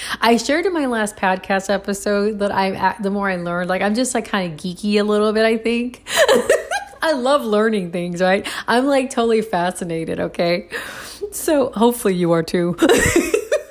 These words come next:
I'm sure you are, otherwise you wouldn't be listening. Okay, so, so we have this, I'm gonna start with the first part of this three, the way the grid works, okay? And that's generation.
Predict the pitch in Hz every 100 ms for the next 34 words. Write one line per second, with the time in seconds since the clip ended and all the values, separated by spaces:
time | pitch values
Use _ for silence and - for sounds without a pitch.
0 | 640 - - 277 262 - 196 175 165 170
1 | 180 180 165 175 170 165 165 165 - -
2 | - - - - 349 254 240 - - -
3 | - 269 220 - - _ _ _ _ -
4 | - - - - 262 254 269 240 233 285
5 | 269 269 254 - - - - _ - -
6 | - - _ _ _ _ _ 226 226 240
7 | - - - - - 220 254 262 - 233
8 | 214 220 208 - 208 202 - - - -
9 | _ _ - - _ _ _ - - 208
10 | 196 185 185 165 180 - - 180 190 175
11 | 175 180 170 170 175 170 - - - -
12 | 160 175 170 175 - 170 190 170 160 160
13 | 160 - 202